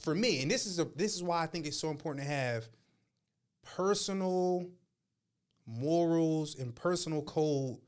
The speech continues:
that will challenge you. I could very easily be like, just like everybody's, like I said, there's a lot of average people. I could very easily be like, "You know what? When somebody says something to me that I don't like,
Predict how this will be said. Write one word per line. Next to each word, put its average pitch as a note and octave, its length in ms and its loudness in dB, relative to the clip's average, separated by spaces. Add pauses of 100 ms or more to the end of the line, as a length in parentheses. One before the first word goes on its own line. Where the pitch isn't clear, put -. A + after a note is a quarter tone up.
(320)
that C3 140 -2
will B2+ 120 -2
challenge C#3 480 -2
you. B2 320 -2 (420)
I B3 100 0
could F#3+ 160 2
very E3 320 4
easily C#3+ 420 -4
be B2+ 140 -4
like, A#2 340 2 (180)
just D3 220 -6
like C#3 100 0
everybody's, E3 360 2
like C#3+ 80 0
I D#3 40 0
said, D3 240 0
there's C3+ 140 -2
a B2+ 60 -4
lot C3+ 200 0
of D3 60 2
average D3+ 220 0
people. - 260 -8
I E3+ 80 -2
could D3+ 100 -4
very D3+ 220 0
easily C#3 180 -4
be C3 60 -6
like, A#2 160 -2
"You C#3 100 -4
know E3 120 -2
what? E3+ 200 2 (220)
When A#2+ 80 -6
somebody D#3 320 -2
says D3+ 260 -2
something C3 200 -4
to C3 60 -4
me C3 100 -2
that B2+ 100 0
I C3 120 0
don't C3 100 -2
like, B2+ 240 2